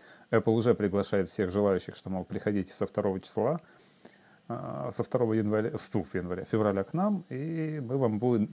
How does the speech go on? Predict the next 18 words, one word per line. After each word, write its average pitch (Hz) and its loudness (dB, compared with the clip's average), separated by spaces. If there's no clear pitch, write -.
демо 120 4
показывать. 95 2
А 95 -2
представь, 113 2
там 101 -2
придет 104 0
тысяча 104 0
человек, 117 2
там 87 -6
сто - 4
человек 92 -2
в - -14
палатке, 110 2
на 101 0
каждого 107 2
по 104 2
полчаса 110 2
времени. 90 -2